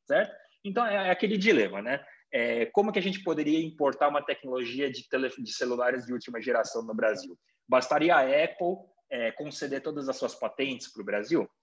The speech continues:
Não adiantaria muito, né? Se a gente pensar o mercado brasileiro, ele não tem uma indústria ou um know-how suficientes, é, na minha opinião, tá? Que seria capaz do dia pra noite pegar essa patente e simplesmente replicar telefones de última geração,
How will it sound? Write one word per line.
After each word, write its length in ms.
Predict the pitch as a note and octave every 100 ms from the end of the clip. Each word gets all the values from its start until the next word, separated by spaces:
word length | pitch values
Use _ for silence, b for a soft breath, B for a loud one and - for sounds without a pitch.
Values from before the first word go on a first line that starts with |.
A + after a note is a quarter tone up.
| _ -
Não 140 | A#3
adiantaria 560 | A#3+ F3 G3 G#3 G3 F3
muito, 320 | F3+ F#3+ - _ B2
né? 240 | D3 F3 - -
Se 60 |
a 40 | A#2
gente 160 | C3+ -
pensar 260 | D3 -
o 60 | B2
mercado 340 | B2 B2+ A2+
brasileiro, 560 | A2 G#2 G#2+ D#3 D#3+ A2
ele 140 | B2
não 180 | C#3 F3
tem 260 | - C#3+ C#3+
uma 140 | B2
indústria 720 | A#2 G#2+ B2 E3+ - G2+ F#2 - _ _
ou 180 | - A2
um 140 | A2 A2+
know-how 560 | B2 A#2 A#2+ C3+ C#3
suficientes, 960 | - A2+ - - B2+ D3 E3 - - - _ _
é, 460 | A2+ G2 F#2 F#2 F2
na 120 | A#2
minha 120 | B2 B2+
opinião, 460 | C#3 B2 G2 -
tá? 200 | - A2 - B B
Que 60 | -
seria 300 | F#3+ F#3+ G#3
capaz 480 | G#3+ - F3 G3+ G3
do 120 | G#3+
dia 200 | F3+ F3+
pra 180 | G3+ G3
noite 320 | D#3+ F#3+ -
pegar 320 | E4+ E4 F#3+
essa 180 | E3+ G3+
patente 800 | A3 A#3 C#3+ D#3 - - F#4+ F4 A#3
e 520 | A#3+ A#3 A#3 A#3 A3+
simplesmente 500 | G#3+ G#3 G#3 G3+ -
replicar 720 | G#3+ G#3 G#3 - C#3+ F#3 - -
telefones 500 | G3 - D#3+ F3 E3
de 60 |
última 260 | F#3 F#3+ F#3+
geração, 420 | G#3 B3 -